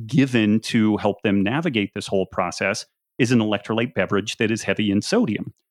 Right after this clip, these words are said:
But these folks are consuming nothing. And so how do they absorb this? And the body has another backup mechanism. So one, a person in fasting would,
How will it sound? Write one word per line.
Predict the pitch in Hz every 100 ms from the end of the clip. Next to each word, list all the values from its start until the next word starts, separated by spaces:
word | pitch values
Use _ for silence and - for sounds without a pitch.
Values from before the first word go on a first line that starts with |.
| _ -
But | 175
these | 208
folks | - 196 -
are | 170
consuming | 160 147 - 170 147 123 110
nothing. | 151 - - - _ _ _ _ _ -
And | 107
so | 139 113
how | 110 117
do | 117
they | 113
absorb | 110 107 156 175 127
this? | - - - -
And | 117 107
the | 101
body | 98 110 123
has | 101 101 101 101 - _ _ -
another | 107 104 127 139 117 101 - -
backup | 101 - 104 95 -
mechanism. | 110 98 - 98 95 95
So | - 104 - _ _ -
one, | 123 147 127
a | 107
person | - 104 120
in | 101 95
fasting | 104 98 - 110 101 107 - 120
would, | 107 107 101